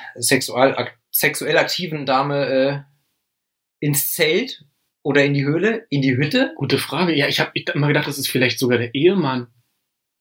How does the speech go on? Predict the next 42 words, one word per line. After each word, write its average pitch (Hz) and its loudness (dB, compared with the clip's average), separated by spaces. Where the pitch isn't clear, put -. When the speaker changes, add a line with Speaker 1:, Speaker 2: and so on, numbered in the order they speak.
Speaker 1:
Nein, 175 -2
da 127 2
kommen 185 0
ja 175 2
ne, 160 -6
ne, 151 0
ne 151 0
Mann 151 2
und 185 -2
ne, 185 2
ein 165 4
Mann 180 0
und 190 -4
eine 160 0
Frau 156 2
kommen 151 -4
rein. 127 2
Und 110 -6
dann 131 2
sagt, - -4
dann, 135 4
dann 131 2
sagt 123 -2
die 139 -8
Frau 165 0
noch, 180 0
„What 156 -2
are 160 2
you 165 -4
doing? 170 2
She's 139 -2
only 180 4
sixteen.“ 185 2
Speaker 2:
Ey, 117 2
da 117 2
bist 113 -2
du 123 -4
ja 120 4
viel 170 4
aufmerksamer 147 0
als 131 -2
ich. - -4